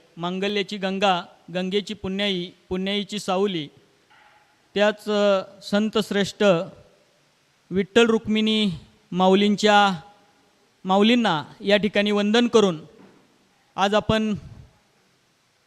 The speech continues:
प्रिंट मीडिया आणि इलेक्ट्रॉनिक मीडिया, नेरले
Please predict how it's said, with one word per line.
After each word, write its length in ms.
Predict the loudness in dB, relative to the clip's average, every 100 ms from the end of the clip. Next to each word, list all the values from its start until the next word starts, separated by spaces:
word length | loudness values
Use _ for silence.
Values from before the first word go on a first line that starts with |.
| -2
प्रिंट 240 | 0 0
मीडिया 480 | 0 0 0 2 2 0 -8 -20 _ _
आणि 280 | -2 0 2
इलेक्ट्रॉनिक 460 | 2 0 0 -2 -2
मीडिया, 420 | -2 0 2 2 -2 -14 _ _ _ _ _ _ _ _ _ _ _ _ -4
नेरले 760 | 0 2 4 4 4 0 -8